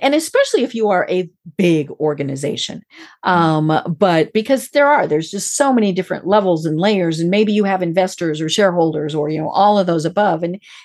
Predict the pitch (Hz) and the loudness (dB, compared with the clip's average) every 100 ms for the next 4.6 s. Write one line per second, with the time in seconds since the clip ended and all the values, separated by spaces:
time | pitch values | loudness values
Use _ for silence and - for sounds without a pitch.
0 | - 226 208 190 196 190 220 196 185 185 | -2 2 2 2 0 2 2 0 0 -6
1 | - 254 302 214 160 151 156 - - - | -4 -6 -4 -2 2 0 -2 -12 -20 -20
2 | _ _ 254 330 370 - 302 233 247 202 | _ _ 0 0 0 2 2 2 2 2
3 | 185 190 - 202 202 _ _ - 196 202 | 0 -8 -14 -12 -12 _ _ -4 -2 0
4 | 185 - 277 240 131 - | -2 0 2 2 0 -6